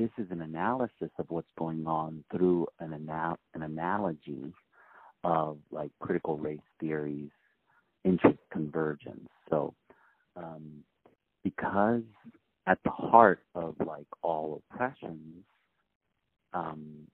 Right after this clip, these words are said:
is the way in which the cultural norms has structured,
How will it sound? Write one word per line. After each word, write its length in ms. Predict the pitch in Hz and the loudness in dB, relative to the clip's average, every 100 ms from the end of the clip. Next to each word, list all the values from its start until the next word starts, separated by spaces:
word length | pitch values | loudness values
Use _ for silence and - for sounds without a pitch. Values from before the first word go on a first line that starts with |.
| _ _ | _ _
is 260 | 98 90 80 _ _ _ _ _ - | -6 -4 -6 _ _ _ _ _ 4
the 240 | - 87 | 6 4
way 260 | 80 85 87 | -2 -2 -2
in 120 | 85 80 | -6 -8
which 200 | 82 - - | -10 -10 -12
the 80 | - - - | -12 -12 -14
cultural 480 | - 87 - - 82 78 | -6 -6 -6 -8 -6 -6
norms 640 | 76 76 80 95 120 139 - _ - _ _ _ _ _ _ _ - | -6 -4 -4 -6 -8 -12 -18 _ -20 _ _ _ _ _ _ _ -16
has 240 | - 87 - _ | -6 -6 -8 _
structured, 880 | - 87 90 - - 85 80 78 | 0 0 0 -8 -2 -2 0 -4